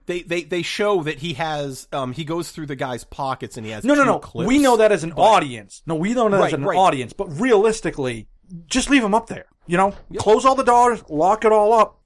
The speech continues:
Speaker 2: That's it. He, he, it, done. John can go nowhere. You already control
Speaker 1: Uh,
Speaker 2: the
Speaker 1: yeah.
Speaker 2: elevators.
Speaker 1: So
Speaker 2: But what we
Speaker 1: Carl,
Speaker 2: find out
Speaker 1: the,
Speaker 2: is
Speaker 1: the,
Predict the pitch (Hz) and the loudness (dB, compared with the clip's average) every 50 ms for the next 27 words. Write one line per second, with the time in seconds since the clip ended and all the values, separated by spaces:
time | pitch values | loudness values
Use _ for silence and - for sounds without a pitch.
0 | _ _ - 220 220 - 311 330 320 - _ _ _ _ _ 196 262 - 139 - | _ _ -2 -2 -2 0 -2 -2 -2 -4 _ _ _ _ _ -12 -12 -12 -20 -20
1 | _ _ - _ _ - 202 - - 196 190 - _ 175 165 147 123 101 101 - | _ _ -20 _ _ -12 -10 -4 -4 -4 -4 -2 _ 0 0 0 -2 -6 -10 -4
2 | - 160 170 185 180 - - 180 165 170 160 147 143 147 135 123 110 95 80 _ | 0 0 0 0 -2 -6 -8 -6 -2 -2 0 0 0 0 0 -2 -2 -8 -18 _
3 | _ _ _ _ 147 160 180 190 208 220 220 - - _ - 202 190 185 - 208 | _ _ _ _ -2 0 2 2 2 0 -2 -8 -12 _ -8 -8 -8 -6 -2 0
4 | 208 202 185 175 160 170 165 156 131 104 101 - - - - _ _ _ _ _ | 0 2 2 2 2 2 2 2 0 -2 -8 -18 -20 -20 -20 _ _ _ _ _
5 | _ _ _ _ - - 143 - 233 247 226 208 202 196 175 196 202 208 202 180 | _ _ _ _ -16 -14 -2 2 4 4 4 4 2 0 0 0 2 0 -2 2
6 | 151 220 220 226 214 208 190 185 180 180 - 208 170 160 160 160 151 147 143 | 2 2 2 2 2 4 4 4 2 0 -2 -2 0 0 0 -2 -6 -10 -14